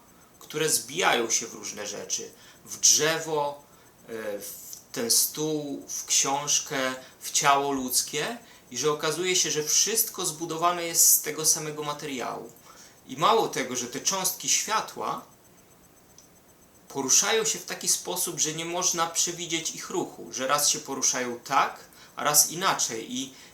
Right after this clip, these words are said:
nie ma jakiejś prawidłowości. Mm, dodatkowo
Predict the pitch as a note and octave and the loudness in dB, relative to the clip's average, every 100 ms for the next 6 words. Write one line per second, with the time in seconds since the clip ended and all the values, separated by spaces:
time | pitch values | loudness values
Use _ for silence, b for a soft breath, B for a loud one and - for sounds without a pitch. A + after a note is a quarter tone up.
0 | - E3+ G#3+ G#3 G3 D3 F3 E3+ C#3 E3 | -4 0 2 0 0 0 0 -4 -2 -4
1 | F3 A#3 - - - - B B B B | 0 0 0 -2 -8 -14 B B B B
2 | B - A2+ A#2 A#2+ - - C#3 C#3 C#3 | B -16 -12 -10 -12 -18 -12 -4 0 0
3 | - - A3 - A#2 C#3+ - | -2 -2 0 2 2 2 -2